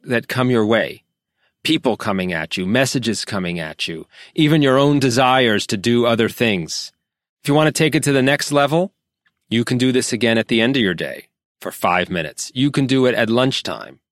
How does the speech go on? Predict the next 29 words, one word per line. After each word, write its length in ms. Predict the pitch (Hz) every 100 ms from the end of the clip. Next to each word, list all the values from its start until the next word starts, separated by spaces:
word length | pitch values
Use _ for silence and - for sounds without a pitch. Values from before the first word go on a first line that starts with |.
| -
but 160 | 120
you 100 | 143
start 680 | 110 - - 170 131 82 - - _
at 160 | 120 120
the 80 | 113
beginning 580 | 101 90 123 117 69 - _ _ _ _ _
and 140 | - 120
start 440 | - - 147 165
with 160 | 185 165
just 300 | 208 190 135
one, 760 | 107 110 120 139 117 82 76 _ _ _ _
one 520 | 107 120 156 196 208
thing 400 | 165 170 165 131
that's 260 | 107 - 110
really 600 | 107 120 135 151 151 143
important 920 | 117 - - - 170 165 117 95 -
to 140 | -
you, 380 | 98 87 87 160 - _ _ _ _ _
and 180 | 120 123
use 300 | 147 165 127
this 240 | 123 -
practice 640 | - 127 117 - 110 -
in 160 | - 113
the 60 | 107
morning 500 | 110 123 104 76 - _ _ _ _ _
to 220 | - 117
help 500 | 98 - 120 123 -
you 360 | 117 113 110 117 _ _ -
reset 1120 | 120 113 131 160 147 - - - 139 90 -